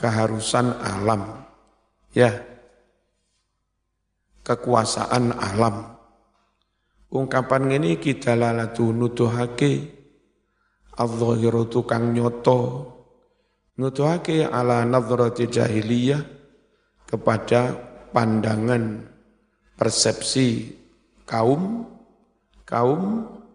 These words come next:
ja-, jahiliyah. Dengan tidak mengakui hukum Allah, sunnatullah,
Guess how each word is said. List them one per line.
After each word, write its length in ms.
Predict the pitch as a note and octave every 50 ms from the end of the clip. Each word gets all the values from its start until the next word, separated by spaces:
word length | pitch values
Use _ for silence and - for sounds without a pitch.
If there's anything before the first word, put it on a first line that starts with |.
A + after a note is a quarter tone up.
| _ _ _ _ _ _ _ _ _ -
ja-, 480 | - A#2+ A#2+ C3 C#3+ F3 G3 A3 A3 - - - - - - _ _ _ _ - -
jahiliyah. 800 | - - A#2+ A2+ A2 G2+ G2+ G2 G2+ G2+ G#2 G2+ G#2 G#2+ G2+ - - _ _ _ _ _ _ _ _ _ _ _ _ _
Dengan 320 | - - B2+ A#2+ A#2+ A#2 A#2
tidak 400 | A#2+ B2 A#2+ - - A#2 G#2+ A#2
mengakui 720 | A#2+ A#2+ A#2+ A#2 A#2 A#2 A2+ - - A#2+ A#2 A#2+ A#2 A#2
hukum 480 | A2+ A2+ A2 A2+ A2 - - B2 A#2+ -
Allah, 560 | - G#2+ C3 C3+ C#3+ C#3+ D3 D3+ D#3 - - - - - _ _ _ _ _ _ _ _ _ _ _ _ _
sunnatullah, 1200 | - - - - B2+ B2 B2 A#2+ A#2+ A#2 A#2+ - C3 C3 C#3 D3 D3+ D3+ D3+ D#3 D#3+ - -